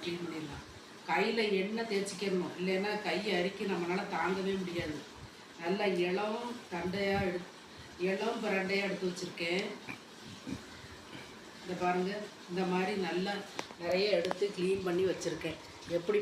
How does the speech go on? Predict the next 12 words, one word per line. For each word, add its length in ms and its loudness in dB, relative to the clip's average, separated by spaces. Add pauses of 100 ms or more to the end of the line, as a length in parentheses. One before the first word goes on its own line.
பொடி 240 6
செய்யறேன்னு 360 4
பார்ப்போம் 380 4
வாங்க. 220 0 (880)
இப்போ 220 12
நான் 180 12
பிரண்டை 340 12
பொடி 200 12
செய்ய 120 12 (100)
போறேன். 300 12 (320)
இதுக்கு 260 12
தேவையான 320 12